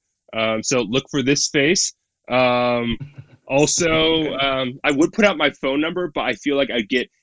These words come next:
Speaker 1: a ton of cold calls, so I'm not gonna do that. You won't get my phone number today.
Speaker 2: <laughs>
Speaker 1: Uh,
Speaker 2: That's fine.
Speaker 1: time being, you can reach me at, uh, Joshua,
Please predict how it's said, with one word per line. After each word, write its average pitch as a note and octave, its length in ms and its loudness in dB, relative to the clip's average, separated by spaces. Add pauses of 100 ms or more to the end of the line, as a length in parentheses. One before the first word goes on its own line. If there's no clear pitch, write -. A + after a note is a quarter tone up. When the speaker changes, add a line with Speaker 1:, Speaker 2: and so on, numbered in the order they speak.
(140)
Speaker 1:
a A#2+ 240 2
ton C#3+ 360 0
of C3+ 120 -2
cold C#3 280 -2
calls, D#3 300 -2
so C3+ 100 -2
I'm F3 160 4
not C#3+ 180 2
gonna C3 220 0
do A2+ 180 -4
that. C#3 500 -2
You E3+ 120 2
won't C#3+ 180 4
get A#2+ 140 -4
my G#2+ 100 -4
phone A#2+ 220 -4
number G#2+ 220 -4
today. - 360 0 (140)
Speaker 2:
<laughs> C#4+ 100 -6 (500)
Speaker 1:
Uh, B2+ 320 6
Speaker 2:
That's B2+ 180 4
fine. A#2+ 500 -4 (240)
Speaker 1:
time E3+ 340 4
being, E3+ 320 2
you D3 100 -4
can D3+ 160 -4
reach C#3+ 220 2
me D3 180 2
at, C3+ 380 2
uh, A2+ 360 2 (180)
Joshua, B2 560 0